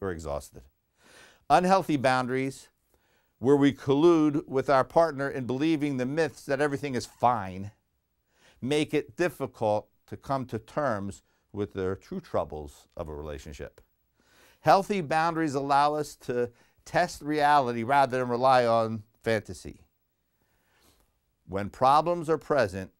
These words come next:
good boundaries allow us to define the problem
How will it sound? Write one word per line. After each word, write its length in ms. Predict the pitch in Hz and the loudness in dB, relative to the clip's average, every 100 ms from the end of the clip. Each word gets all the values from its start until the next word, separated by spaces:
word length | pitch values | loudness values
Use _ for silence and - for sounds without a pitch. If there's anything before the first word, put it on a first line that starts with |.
| _ | _
good 260 | 92 131 120 | -2 0 2
boundaries 580 | 127 131 120 110 110 95 | 0 0 0 -2 -4 -4
allow 420 | 101 110 120 135 | -4 2 4 4
us 240 | 135 135 - | 2 -2 -8
to 340 | 117 107 107 - _ _ _ | -4 -4 -4 -12 _ _ _
define 640 | 95 - - 135 151 165 151 | -12 -10 -4 -4 -4 -6 -8
the 80 | |
problem 680 | 156 151 139 139 139 139 139 | -4 0 2 2 -2 -8 -10